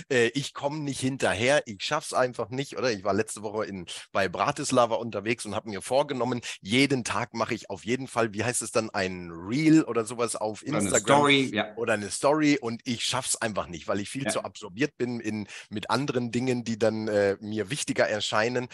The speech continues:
Speaker 1: Äh, aber also muss jede Organisation wirklich Social Media machen?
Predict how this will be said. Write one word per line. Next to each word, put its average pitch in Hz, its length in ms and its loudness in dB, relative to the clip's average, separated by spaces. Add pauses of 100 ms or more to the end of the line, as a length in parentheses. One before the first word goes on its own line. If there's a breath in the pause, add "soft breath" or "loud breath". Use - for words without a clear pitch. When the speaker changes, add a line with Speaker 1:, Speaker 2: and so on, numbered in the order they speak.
(260 loud breath)
Speaker 1:
Äh, 113 320 4 (320)
aber 113 300 2 (180)
also 110 260 0
muss 127 340 -4
jede 139 260 4
Organisation 123 580 -2
wirklich 127 280 -6
Social 139 280 -4
Media 117 300 0
machen? 82 340 -8